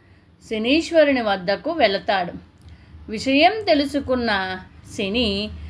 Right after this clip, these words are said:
హనుమంతుడి భుజంపై కూర్చుని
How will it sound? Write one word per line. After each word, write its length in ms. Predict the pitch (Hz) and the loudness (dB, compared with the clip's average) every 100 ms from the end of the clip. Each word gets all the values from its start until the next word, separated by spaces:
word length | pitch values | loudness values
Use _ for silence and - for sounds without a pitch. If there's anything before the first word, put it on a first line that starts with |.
| - - - | -16 -14 -4
హనుమంతుడి 720 | 220 254 285 339 370 370 330 | 0 4 4 4 0 -2 0
భుజంపై 680 | 233 233 247 269 269 262 214 | 0 0 2 0 4 4 2
కూర్చుని 800 | 170 185 190 - 233 285 466 | -2 -8 -6 -4 -2 0 -2